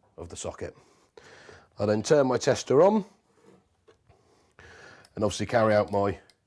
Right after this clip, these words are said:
class one test. So the first test it's gonna carry out then is obviously the earth continuity test. And at that point, it will then indicate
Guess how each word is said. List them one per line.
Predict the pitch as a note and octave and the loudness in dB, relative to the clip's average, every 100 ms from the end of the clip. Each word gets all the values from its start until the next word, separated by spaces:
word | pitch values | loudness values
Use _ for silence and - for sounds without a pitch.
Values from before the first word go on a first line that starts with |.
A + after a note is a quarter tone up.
| _ | _
class | G#2+ F2+ - | -8 -8 -8
one | F#2 F2 | -10 -10
test. | F2 D#2 - - - _ _ _ _ _ - - - | -12 -14 -14 -20 -20 _ _ _ _ _ -20 -20 -14
So | - | -4
the | G#2+ | 0
first | F3+ F#3+ | 2 4
test | - - | 2 0
it's | - | -2
gonna | - C3+ | -4 -4
carry | - C3+ C3 | -2 2 4
out | B2+ - | 4 4
then | B2 A#2+ G#2+ - | 2 2 -4 -12
is | G2+ | -8
obviously | G#2+ G2 G2+ | -8 -8 -6
the | G#2+ | -6
earth | G2+ | -6
continuity | - F#2+ A#2 A#2+ A2 | -8 -10 -8 -8 -8
test. | A2+ D#3+ - - - _ _ _ - | -6 -6 -8 -16 -20 _ _ _ -4
And | G#2+ | -2
at | A2+ | 0
that | D3+ | 0
point, | - E3+ D#3+ | 0 0 0
it | - G#2+ | -4 -2
will | |
then | A#2 A#2 | 0 2
indicate | A2+ G#2+ - A2+ A2+ | 2 0 -2 0 0